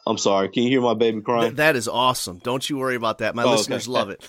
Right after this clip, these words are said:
Speaker 2: <laughs>
Speaker 1: Okay. <laughs> Um, yeah, so, and then, uh, yeah, I think we are, um, we're on one accord in, in terms of my pastor's theological vision and then also in terms of the church as a whole. Um, I think if you walked up and asked the typical member,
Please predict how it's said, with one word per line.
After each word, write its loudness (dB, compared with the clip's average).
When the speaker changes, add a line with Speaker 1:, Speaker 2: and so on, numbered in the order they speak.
Speaker 2:
<laughs> -16
Speaker 1:
Okay. 0
<laughs> -4
Um, -4
yeah, -2
so, -2
and -4
then, -2
uh, 0
yeah, 2
I 2
think -6
we -2
are, 2
um, -4
we're -2
on 0
one -2
accord -6
in, -8
in -8
terms 0
of 2
my 0
pastor's -2
theological 0
vision -2
and -14
then -14
also -4
in -16
terms -4
of -16
the -18
church -2
as -12
a -20
whole. -2
Um, 0
I 2
think 0
if -2
you 0
walked 0
up 0
and -6
asked -4
the -12
typical -2
member, 0